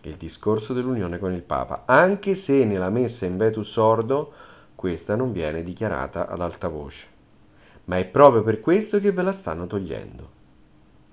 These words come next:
per trasformarla in un'antimessa con un'anticomunione che invece di santificarvi vi porta al peccato.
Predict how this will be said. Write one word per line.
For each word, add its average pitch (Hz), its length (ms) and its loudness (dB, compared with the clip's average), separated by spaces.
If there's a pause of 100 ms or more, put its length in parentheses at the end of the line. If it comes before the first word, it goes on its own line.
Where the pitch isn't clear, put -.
(400)
per 85 180 -8
trasformarla 87 960 -4
in 101 160 -4
un'antimessa 92 1160 -8 (200)
con 90 200 -4
un'anticomunione 87 1200 -6 (120)
che - 300 -6
invece 82 520 -6
di 85 260 -8 (1000)
santificarvi 80 1300 -8 (200)
vi 87 360 -12 (120)
porta 101 560 -4
al 98 160 -4
peccato. - 560 -10